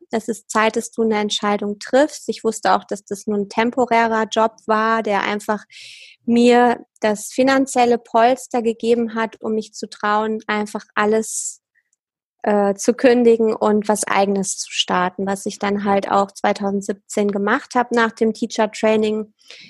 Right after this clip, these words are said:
saß ich irgendwann in der Mittagspause beim Mittagessen und ich war da meistens alleine. Und irgendwann konnte ich das auch nicht mehr,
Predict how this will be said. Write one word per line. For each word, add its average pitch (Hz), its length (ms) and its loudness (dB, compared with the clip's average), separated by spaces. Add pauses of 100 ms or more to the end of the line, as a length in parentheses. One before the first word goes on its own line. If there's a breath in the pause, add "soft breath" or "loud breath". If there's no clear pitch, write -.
(120)
saß 208 280 0
ich - 160 -8
irgendwann 220 360 2
in 220 120 -2
der 214 120 2
Mittagspause 220 920 -2
beim 208 240 -2
Mittagessen 240 720 0
und 214 120 -2
ich 214 160 -6
war 214 120 2
da 214 120 2
meistens 214 480 -2
alleine. 214 760 0 (1120)
Und 233 160 2
irgendwann 233 460 2
konnte 220 320 0
ich - 100 -14
das 208 160 -6
auch 214 160 -2
nicht 220 240 -4
mehr, 220 160 -2